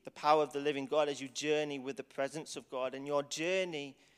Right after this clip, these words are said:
with the presence of God can be found walking next to those who follow him everywhere. You might feel lost.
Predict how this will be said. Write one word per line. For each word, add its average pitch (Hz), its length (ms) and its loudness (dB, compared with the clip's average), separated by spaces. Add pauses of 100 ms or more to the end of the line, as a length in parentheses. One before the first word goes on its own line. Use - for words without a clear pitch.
(140)
with 143 120 -2
the 139 80 -2
presence 165 380 -4
of 143 100 -14
God 139 180 0
can 147 120 -8
be 139 60 -4
found 156 380 0
walking 147 320 0
next 139 200 -4
to 147 60 -6
those 160 380 4
who 135 120 -8
follow 175 340 -2
him 123 340 -10
everywhere. 165 380 -6 (2000)
You 151 100 -10
might 175 180 2
feel 170 240 0
lost. 175 560 0